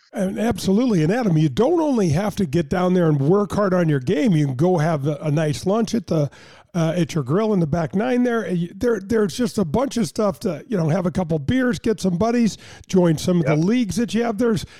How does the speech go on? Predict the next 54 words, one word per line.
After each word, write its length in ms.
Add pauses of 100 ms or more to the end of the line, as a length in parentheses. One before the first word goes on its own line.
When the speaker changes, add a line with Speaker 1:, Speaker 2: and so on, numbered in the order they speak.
(180)
Speaker 1:
I 80
mean, 220
it, 240
there's 200
a 60
lot 240
of 120
fun 320
there 180
too. 380 (240)
Speaker 2:
Look, 320
golf 340
is, 300 (160)
can 100
be 140
enjoyed 280
on 120
so 160
many 100
different 240
levels. 400
There's, 300
there's 180
an 160
entertainment 580
side 420
to 160
it. 120 (320)
Um, 320
there's 160
a 80
practice 680
and 120
a 40
competitive 560
side 380
to 160
it, 140 (100)
and, 260 (260)
and 120
we 140
fill 400
all 200
those 460
gaps, 480
right? 240
We, 240
we 240
are 100
there 220
for 160
the 80
person 380
that's 200